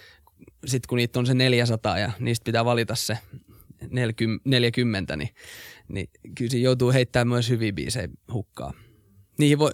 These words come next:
sit aina, aina itselleen toteaa sen, että ehkä näihin palataan joskus sit vielä, mut yleensä ei. Yleensä tehdään vaan sit ne toiset neljäsataa siihen ja valitaan ne uudet neljäkymmentä ja <laughs> niihin ei koskaan enää palata.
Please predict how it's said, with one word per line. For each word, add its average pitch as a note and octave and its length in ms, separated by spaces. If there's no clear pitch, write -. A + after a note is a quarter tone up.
sit D3+ 200
aina, D#3 320
aina C#3+ 220
itselleen C3 500
toteaa A#2+ 340
sen, A#2 220
että A#2 160
ehkä B2 280
näihin D3 220
palataan A#2+ 460
joskus - 360
sit - 160
vielä, C2 260
mut - 280
yleensä C3 320
ei. A#2 260
Yleensä B2 260
tehdään C3 380
vaan A#2 160
sit - 260
ne B2 80
toiset B2 320
neljäsataa G#2 520
siihen A#2 360
ja - 100
valitaan A2+ 320
ne F2+ 100
uudet A#2+ 320
neljäkymmentä - 420
ja - 60
<laughs> - 480
niihin A#2+ 260
ei A2 80
koskaan G2+ 360
enää E2 200
palata. D2+ 360